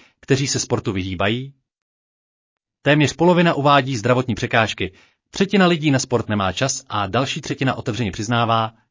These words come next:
že je líná. Podívejte se na kalendář sportovních událostí,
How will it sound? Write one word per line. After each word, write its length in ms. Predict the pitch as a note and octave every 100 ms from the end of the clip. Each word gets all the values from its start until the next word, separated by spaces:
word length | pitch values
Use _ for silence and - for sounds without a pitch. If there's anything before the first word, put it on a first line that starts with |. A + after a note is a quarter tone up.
| _
že 160 | G2 C#3
je 80 | C#3+
líná. 440 | C3 G#2 D2+ - _ _ _ _ _ _ _ _ _ _ _ _ -
Podívejte 500 | D#3 F#3+ G3 F#3+ F#3
se 160 | F3+
na 100 | D3
kalendář 460 | D3 C#3+ C#3 C3 A#2+
sportovních 520 | - B2 C3+ A#2+ -
událostí, 680 | A2 A2+ A2 - A2+ A2+